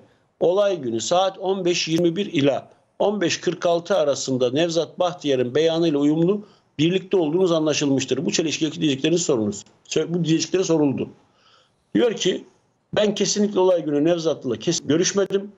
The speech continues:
Bazı analiz-, analizleri yanlıştır. Bu hususu kabul etmiyorum." Şimdi bu soru, bu soru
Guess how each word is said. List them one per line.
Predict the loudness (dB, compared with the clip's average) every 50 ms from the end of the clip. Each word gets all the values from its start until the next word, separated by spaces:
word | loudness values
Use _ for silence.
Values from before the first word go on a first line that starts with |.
| _ _ -2
Bazı | -2 0 2 0 0
analiz-, | 0 0 0
analizleri | 0 2 2 2 2 0 0 -2 -2 0 0
yanlıştır. | 0 0 0 -2 -4 -2 -2 -4 -4 -2 0
Bu | 0 2
hususu | 2 0 -4 -2
kabul | -2 -2 0 0 -2
etmiyorum." | -2 -4 -4 -6 -8 -8 -10 -14 _ _ -20 -20 -20 -20 _ _
Şimdi | -4 0 2 2 2 2 2 2 0
bu | 0
soru, | 2 2 0 0 0 0 -2 -4 -6 -14 _ _ _ _ _ _ _ _ _ _ _ _ _ _ _ -2
bu | 0
soru | 2 2 2 2 2 2 0 -2 -4